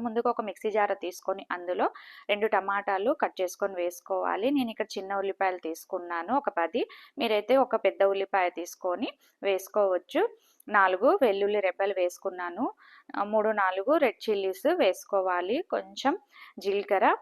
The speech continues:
వన్ స్పూను కారాన్ని వేసుకోవాలి. రుచికి తగినంత సాల్ట్‌ని వేసుకొని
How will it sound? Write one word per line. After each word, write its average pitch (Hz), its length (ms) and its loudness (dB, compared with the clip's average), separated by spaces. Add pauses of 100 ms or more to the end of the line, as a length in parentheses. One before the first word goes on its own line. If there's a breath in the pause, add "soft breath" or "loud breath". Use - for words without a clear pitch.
(1000)
వన్ 208 220 6
స్పూను 196 520 0
కారాన్ని 190 540 2
వేసుకోవాలి. 180 840 0 (440 soft breath)
రుచికి 233 300 0
తగినంత 190 480 0
సాల్ట్‌ని 185 520 -2
వేసుకొని 175 680 -2